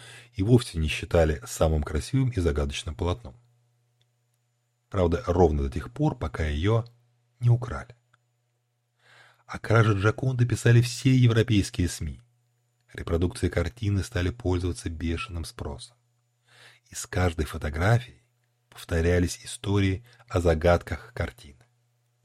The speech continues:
Миллионы людей стали экспертами по Леонардо. И когда стал известен мотив кражи,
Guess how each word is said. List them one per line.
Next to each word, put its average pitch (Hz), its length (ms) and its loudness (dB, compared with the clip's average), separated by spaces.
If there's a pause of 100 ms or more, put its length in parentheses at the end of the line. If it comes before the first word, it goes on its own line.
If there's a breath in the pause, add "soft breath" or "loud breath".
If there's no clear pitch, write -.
(460 soft breath)
Миллионы 98 480 6
людей 98 260 4
стали 92 240 0
экспертами 87 720 -2 (180)
по - 80 -14
Леонардо. 73 640 -6 (1000)
И - 80 -20
когда 85 240 2
стал 85 240 0
известен 82 400 -2
мотив 85 500 -6
кражи, 82 500 -4